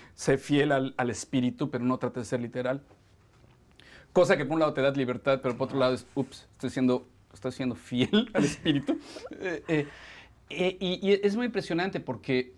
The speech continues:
por un lado, me dio rienda suelta, y por otro lado, es una mujer que tiene su universo tan, tan ya, tan creado en su cabeza. Y digo, en los libros que he escrito, pero todo en la cabeza, porque,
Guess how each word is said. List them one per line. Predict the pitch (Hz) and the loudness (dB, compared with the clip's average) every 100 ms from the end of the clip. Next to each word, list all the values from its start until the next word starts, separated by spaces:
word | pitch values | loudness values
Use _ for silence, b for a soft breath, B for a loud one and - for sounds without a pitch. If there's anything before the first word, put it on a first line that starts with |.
| _ _ - - - 143 | _ _ -20 -20 -16 -4
por | 170 185 | 0 2
un | 208 | 4
lado, | 196 190 | 4 2
me | 160 | 0
dio | 147 160 160 | 0 0 -2
rienda | 139 135 147 151 143 | -6 0 2 2 0
suelta, | - 120 110 160 165 - b b b b | -4 -6 -6 -10 -10 -20 b b b b
y | 160 147 | -2 0
por | 165 | 2
otro | 185 196 | 0 0
lado, | 185 175 170 | 0 2 0
es | 165 | -4
una | 175 | -4
mujer | 165 147 - 151 | -4 -4 -4 -4
que | 147 | -4
tiene | 147 156 165 | -4 -4 -4
su | - - 143 | -8 -2 0
universo | 131 127 127 135 139 - 135 | 0 0 0 0 -2 -4 -4
tan, | - 131 123 123 - _ _ | -2 -2 -2 -4 -10 _ _
tan | 131 127 120 | 0 0 0
ya, | 135 147 156 - - - - - 135 - - | 2 2 2 -2 -18 -20 -20 -16 -16 -16 -8
tan | - 190 202 | 0 2 2
creado | 190 143 131 123 127 | 2 4 4 2 -4
en | 120 | -8
su | - | -8
cabeza. | 123 113 107 - 143 - _ - - b b b | -8 -8 -10 -12 -14 -18 _ -20 -20 b b b
Y | 156 | 4
digo, | 151 120 | 4 2
en | |
los | 123 127 | 0 4
libros | 143 143 | 4 4
que | 143 | 0
he | |
escrito, | - 135 127 | 0 0 0
pero | 127 120 | 0 0
todo | 135 131 | 2 2
en | |
la | 131 | 2
cabeza, | 123 127 131 | 0 0 -2
porque, | 117 104 | -4 -6